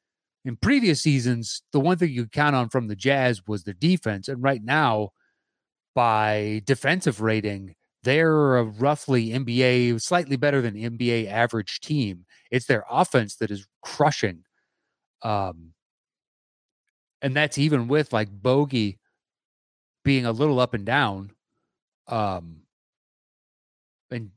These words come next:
you know, Mitchell's never gonna be a forty some odd percent three-point shooter, just at the volume he shoots it at. Um, but he'll have those excellent nights where he can. Do I think the Jazz can win it all? I have the same opinion of almost everybody else who is a non-Jazz fan.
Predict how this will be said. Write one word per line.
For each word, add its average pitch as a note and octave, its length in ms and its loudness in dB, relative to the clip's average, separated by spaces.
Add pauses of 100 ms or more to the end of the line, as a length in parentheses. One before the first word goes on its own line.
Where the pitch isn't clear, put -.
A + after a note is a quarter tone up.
you C#3 80 2
know, F2+ 100 -6
Mitchell's A#2+ 640 -2 (520)
never C#3+ 420 0
gonna A#2 160 0
be A#2 180 -2
a G#2 60 -2
forty B2 320 0
some A#2 220 0
odd A2 160 2
percent G#2+ 480 -4 (460)
three-point B2+ 440 2
shooter, G#2 300 -2
just G2 200 -6
at G2 100 -10
the G#2+ 100 -2
volume G#2 460 2
he G2+ 100 -4
shoots F3 340 2
it G2+ 80 2
at. F#2+ 200 -2 (520)
Um, F2 560 -4 (1400)
but C3 140 2
he'll B2 100 4
have C3+ 300 0
those A#2+ 340 2
excellent A#2 460 -2
nights C#3 260 0
where G2+ 80 -4
he F#2 80 -8
can. A#2 440 0 (460)
Do D#3+ 140 2
I E3+ 60 2
think E3 180 0
the C#3 60 0
Jazz D#3+ 340 2
can C3+ 180 0
win D3+ 160 2
it D3 80 2
all? D3 260 4
I B2+ 140 -4
have C3 240 2
the C3 140 0
same G3 260 0
opinion C#3+ 560 2
of A#2 320 -2
almost D3 480 2
everybody C3+ 380 2
else B2+ 320 2
who C3+ 140 -2
is A2 100 -2
a A2 60 0
non-Jazz A2+ 680 0
fan. G2+ 320 -4